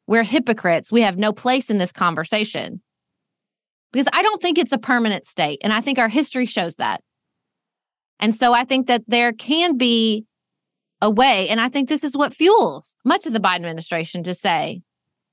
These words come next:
"We're trying and we're gonna continue to try," because we do think there is an ideal here worthy of not only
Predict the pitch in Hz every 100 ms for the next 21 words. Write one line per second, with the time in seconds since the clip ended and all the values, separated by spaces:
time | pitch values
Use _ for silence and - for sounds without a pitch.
0 | _ - 247 269 - 233 233 196 190 208
1 | 202 196 220 220 214 196 180 180 147 127
2 | 190 220 202 214 226 220 202 185 185 190
3 | 170 170 170 175 170 160 156 175 175 175
4 | 175 165 208 - 190 170 165 160